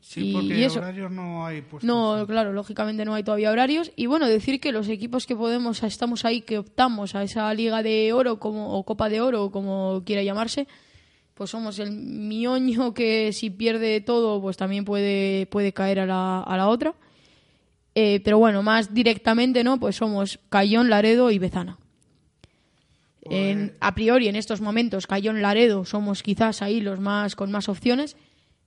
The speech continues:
Speaker 2: pero bueno, no olvidar que el Bezana está ahí también, que por si, por si puede agarrar algo.
Speaker 1: Pues Bezana o Mioño.
Speaker 2: Bezana Mioño queda.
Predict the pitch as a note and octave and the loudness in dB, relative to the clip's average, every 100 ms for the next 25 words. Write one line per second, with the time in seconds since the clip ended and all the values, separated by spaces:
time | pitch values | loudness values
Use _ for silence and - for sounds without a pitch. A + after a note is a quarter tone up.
0 | _ - G#3 G3+ G3 F#3 G3+ B3+ F#3+ G3 | _ -4 -2 -2 -4 -2 -2 -2 -2 -4
1 | G#3+ A3+ A#3+ A3+ G#3+ G#3+ G#3+ A#3+ C#4+ G#3+ | -2 0 0 0 0 -2 0 2 2 0
2 | G#3 G3 G#3 A3 G#3+ G#3+ A3 B3+ A3+ G3 | -2 -2 0 2 0 0 0 0 -2 -4
3 | F#3+ G#3 F#3+ F#3 F3+ F#3+ G3 F3+ G#3 G#3 | -6 -6 -4 -6 -6 -6 -6 -4 -2 0
4 | G3+ G3 F#3+ F#3+ G3+ G3+ _ F#3+ F#3+ F#3 | 0 -2 -6 -8 -12 -16 _ -6 -4 -2
5 | G#3 A3 F3+ F3+ - _ _ - D#3+ D#3 | 0 0 -4 -10 -18 _ _ -12 -10 -8
6 | D3+ - G3+ G#3+ G#3+ G#3 G3 F#3 F3+ G3+ | -10 -12 -8 -6 -4 -4 -2 -2 -2 -2
7 | G3+ A#2 _ _ _ _ _ _ _ _ | -2 -4 _ _ _ _ _ _ _ _
8 | _ _ _ _ _ _ _ _ _ _ | _ _ _ _ _ _ _ _ _ _
9 | _ _ - G#3+ A3 A#3 A#3 A#3 A3 G#3 | _ _ -8 -4 0 0 0 -2 -2 -2
10 | A3 G3 | -4 -4